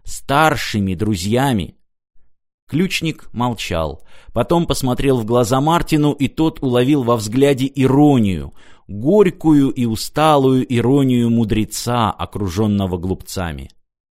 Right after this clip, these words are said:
А потом ключник исчез. «Аудиенция окончена», немного растерянно сказал Мартин. «Еще ни разу ключники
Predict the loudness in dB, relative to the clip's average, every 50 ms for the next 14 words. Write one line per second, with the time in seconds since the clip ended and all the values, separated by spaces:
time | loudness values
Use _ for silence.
0 | _ _ _ _ _ _ _ -10 -8 -6 -4 -6 -2 -2 -2 -2 -2 -2 -8 -12
1 | -20 _ _ _ _ _ _ _ -4 -2 -2 -2 -4 -4 -4 -4 -4 -6 -8 -14
2 | -14 -12 -10 -10 -10 -10 -8 -8 -8 -8 -8 -10 -12 -16 -18 -20 _ _ _ _
3 | _ _ _ _ _ _ _ _ _ _ _ _ _ _ _ _ _ _ _ -4
4 | -4 -2 -2 -2 0 0 0 0 0 -2 -2 -2 -4 -2 0 0 0 0 -2 -2
5 | -4 -2 0 2 2 4 4 2 0 -2 -4 -4 -2 -2 -2 -4 -4 -6 -8 -6
6 | -4 -2 0 2 2 2 2 2 2 0 0 -2 -4 -4 -2 -2 0 0 0 -2
7 | -2 -4 -6 -8 -6 -4 -4 -4 -2 -2 -2 -4 -4 -6 -10 -10 -10 -10 -12 -16
8 | _ _ _ _ _ -20 -14 -6 -4 -4 -2 -2 0 0 0 2 2 2 2 2
9 | 2 2 2 0 -2 -2 0 0 0 0 0 -2 -2 -2 -2 -2 -4 -6 -8 -8
10 | -10